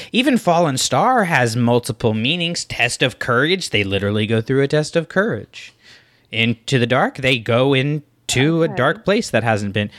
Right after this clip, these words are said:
Speaker 1: Midnight Horizon?
Speaker 2: No, it's
Speaker 1: What do you, what do you think?
Speaker 2: That's such a fantastic question.
Speaker 1: That you're trying to parse out an answer to as we speak.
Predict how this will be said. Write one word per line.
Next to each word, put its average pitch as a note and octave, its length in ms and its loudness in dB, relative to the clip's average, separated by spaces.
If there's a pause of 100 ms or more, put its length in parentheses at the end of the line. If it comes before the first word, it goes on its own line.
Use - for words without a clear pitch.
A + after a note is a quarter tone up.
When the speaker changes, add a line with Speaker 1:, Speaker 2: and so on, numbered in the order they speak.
(340)
Speaker 1:
Midnight A3 560 0
Horizon? F3+ 560 2
Speaker 2:
No, E4+ 160 2
it's - 460 -4 (1600)
Speaker 1:
What G#3+ 80 -6
do C#4+ 60 -4
you, D#4 80 -6
what A3+ 120 -2
do C4+ 60 -4
you C4+ 80 -2
think? - 360 -4 (2250)
Speaker 2:
That's G#3 480 0
such - 640 -2 (160)
a F3+ 120 0
fantastic E3+ 1120 -4
question. D#3+ 760 0 (1300)
Speaker 1:
That G2 180 -2
you're F#2+ 160 -2
trying G#2 320 -4
to - 80 -12
parse - 340 -2
out G2+ 140 2
an G2+ 120 -2
answer G#2+ 300 0
to F#2+ 300 -4
as A2+ 260 -2
we A2 120 2
speak. - 140 -4